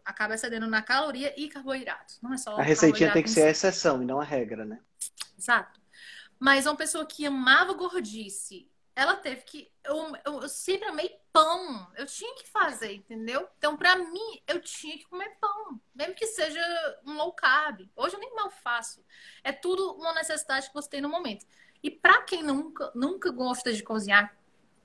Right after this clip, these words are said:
Speaker 1: só tente. Porque eu odiava. <laughs> E, eu, e hoje é uma terapia pra mim. Eu tenho prazer.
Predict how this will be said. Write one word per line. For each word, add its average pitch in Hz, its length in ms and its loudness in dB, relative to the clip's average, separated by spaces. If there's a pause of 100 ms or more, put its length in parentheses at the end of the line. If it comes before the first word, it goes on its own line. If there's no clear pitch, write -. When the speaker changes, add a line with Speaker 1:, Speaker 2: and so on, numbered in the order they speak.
(300)
Speaker 1:
só 277 200 -2
tente. 190 560 -8 (580)
Porque 247 380 -2
eu 233 220 4
odiava. 196 720 4
<laughs> - 80 -20 (280)
E, 349 100 6
eu, 254 260 2
e 247 120 -2
hoje 226 160 2
é - 20 2
uma 262 120 0
terapia 277 480 2
pra 254 100 -8
mim. 214 80 -8
Eu 196 60 -12
tenho 208 140 -10
prazer. 220 540 0